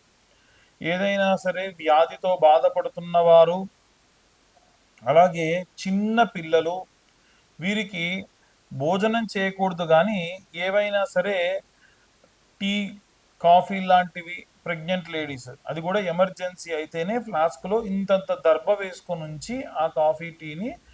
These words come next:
అది కూడా చాలా తక్కువ తక్కువ మొత్తంలో తీసుకుంటే మంచిది. అలాగే ఏవైనా సరే డ్రై ఫ్రూట్స్ లాంటివి కానీ ఏవైనా సరే ఈ గర్భ-, గర్భిణీ స్త్రీలు తీసుకోవచ్చు.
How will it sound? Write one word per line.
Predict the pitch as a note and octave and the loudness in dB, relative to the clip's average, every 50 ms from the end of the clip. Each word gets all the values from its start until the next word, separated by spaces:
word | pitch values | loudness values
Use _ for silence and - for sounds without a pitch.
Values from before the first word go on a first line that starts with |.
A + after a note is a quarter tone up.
| _ _ _ _ _ - | _ _ _ _ _ -6
అది | D#3 E3 G3 | -6 -6 -6
కూడా | F3+ F#3 G3 G3 A3 A3+ - - | -6 -4 -2 0 0 0 2 2
చాలా | F3+ F3 F3+ F#3 G3+ | 4 6 6 6 6
తక్కువ | G3+ - - F3+ - _ _ _ _ _ - | 4 2 -2 -6 -6 _ _ _ _ _ -2
తక్కువ | A#3 A#3 | 0 0
మొత్తంలో | A3 G#3 G3+ G3+ G#3 G3 F3+ F#3 G3+ G#3 | 2 0 0 -2 -2 -4 -4 -4 -4 -6
తీసుకుంటే | F#3+ F#3+ F#3 D#3+ - - - D#3 D3+ D#3+ F#3+ G#3 | -6 -8 -14 -14 -14 -14 -14 -12 -10 -8 -6 -4
మంచిది. | G3+ E3+ C#3 B2+ - B2+ B2+ - - - - _ _ _ _ _ _ _ _ _ _ _ _ _ _ - | -4 -4 -6 -8 -12 -16 -20 -20 -20 -20 -20 _ _ _ _ _ _ _ _ _ _ _ _ _ _ -4
అలాగే | - D#3+ F#3+ G#3+ A3+ G3 G3 F3 E3 F3 F#3 G3 G3 G3+ _ _ _ _ _ _ _ _ _ _ _ _ _ _ - D#3 | 2 6 6 6 6 6 2 -2 -2 0 -2 -2 -4 -6 _ _ _ _ _ _ _ _ _ _ _ _ _ _ -8 -4
ఏవైనా | E3+ F#3+ G3 A3 A3 G#3+ G#3+ | -4 -2 0 0 2 2 0
సరే | G3 - F#3+ F3 G3 G3 | 0 0 -4 -4 -4 -6
డ్రై | F#3 D#3+ D3 D3+ D#3+ F3+ G3 | -6 -2 0 2 2 2 0
ఫ్రూట్స్ | F#3 - A3 A3+ A3+ - - - | -4 -6 -4 -4 -4 -4 -4 0
లాంటివి | G3 F#3 F3+ F3+ E3 F3 E3+ E3 E3 | 2 2 2 2 0 -8 -10 -6 0
కానీ | E3 E3 E3 E3+ E3+ | 2 2 2 2 0
ఏవైనా | E3 E3 E3 E3 E3 E3 | 0 0 0 -2 -2 -4
సరే | D#3+ - D3+ D3+ F3+ G#3 A#3+ | -6 -6 -8 -6 -6 -6 -6
ఈ | A3+ G3+ E3+ D3+ _ _ _ _ - - | -8 -10 -16 -20 _ _ _ _ -6 -2
గర్భ-, | D3+ C#3+ C#3+ C#3+ D#3+ F3+ F3 D3+ D3 | -2 -2 0 2 2 2 2 4 4
గర్భిణీ | D3 D3 D3 D3 E3 G3+ G#3 G#3+ G#3 | 4 4 2 0 -6 -8 -8 -8 -10
స్త్రీలు | - - E3 E3 F3+ | -12 -14 -14 -14 -14
తీసుకోవచ్చు. | G3 F#3+ F3 C#3+ - - D3 C#3 A#2+ - - - - | -14 -14 -16 -16 -14 -12 -10 -10 -12 -12 -18 -20 -20